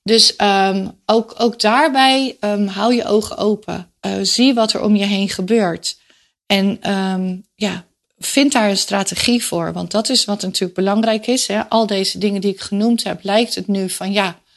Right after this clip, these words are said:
ehm, maar hoe dan wel?" Dit begint allemaal bij bewustwording. Bewust zijn dat het zo is en dan vervolgens met z'n tweeën het gesprek aangaan.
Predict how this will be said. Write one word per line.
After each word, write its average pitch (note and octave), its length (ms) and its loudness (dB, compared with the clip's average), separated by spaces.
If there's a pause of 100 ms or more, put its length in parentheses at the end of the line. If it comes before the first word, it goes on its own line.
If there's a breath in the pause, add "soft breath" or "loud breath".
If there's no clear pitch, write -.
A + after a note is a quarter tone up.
(340)
ehm, F#3 340 -2
maar F#3 180 -2
hoe G#3+ 200 2
dan F3+ 220 -4
wel?" A3+ 500 0 (460 soft breath)
Dit A#3 260 2
begint A#3 480 -2
allemaal C4 380 2
bij G3+ 220 -2
bewustwording. F3+ 880 -4 (120)
Bewust G3 540 -2
zijn A3+ 400 0
dat G#3+ 200 -2
het G#3+ 120 -4
zo - 260 -2
is D4+ 360 0
en G3+ 120 -6
dan F#3 160 -6
vervolgens B3 720 -4
met A3+ 220 -2
z'n - 140 -6
tweeën G#3 420 -2
het - 120 -8
gesprek - 440 -2
aangaan. G3 680 -6